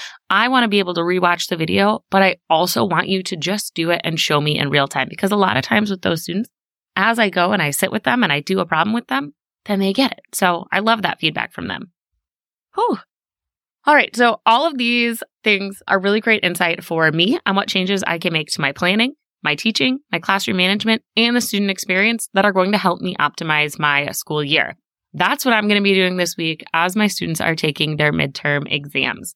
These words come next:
reflecting, planning, and preparing for the new semester ahead. All right, my friend, now it is your turn. As we wrap today's episode,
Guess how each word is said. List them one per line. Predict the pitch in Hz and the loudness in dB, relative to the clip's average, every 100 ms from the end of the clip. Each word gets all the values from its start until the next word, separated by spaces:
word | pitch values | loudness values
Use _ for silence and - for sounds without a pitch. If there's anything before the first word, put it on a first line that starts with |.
| _ | _
reflecting, | 151 - 247 - 254 | -8 -2 -2 0 -2
planning, | 240 - 208 208 208 | -2 2 4 4 2
and | 196 | -2
preparing | 233 262 165 156 151 170 | -2 -2 0 2 0 -4
for | 165 156 | -2 0
the | 156 | 0
new | 147 147 | -2 -4
semester | 151 139 - 147 139 | -4 -6 -4 -2 0
ahead. | - 139 143 135 - - _ _ _ _ _ _ _ _ _ _ _ _ _ | -2 -4 -2 -2 -4 -18 _ _ _ _ _ _ _ _ _ _ _ _ _
All | 202 | 0
right, | 196 | 2
my | 190 | 2
friend, | 185 170 170 - | 2 0 0 -2
now | 185 170 214 311 | 0 2 2 2
it | 269 | 2
is | 254 170 | 0 2
your | 175 175 175 - | 4 4 2 -2
turn. | - 165 143 - | 0 0 0 -2
As | 180 | -2
we | 196 | -2
wrap | 175 175 - | -2 -2 -2
today's | 240 220 185 | -2 0 0
episode, | 160 185 226 226 | -4 -2 0 2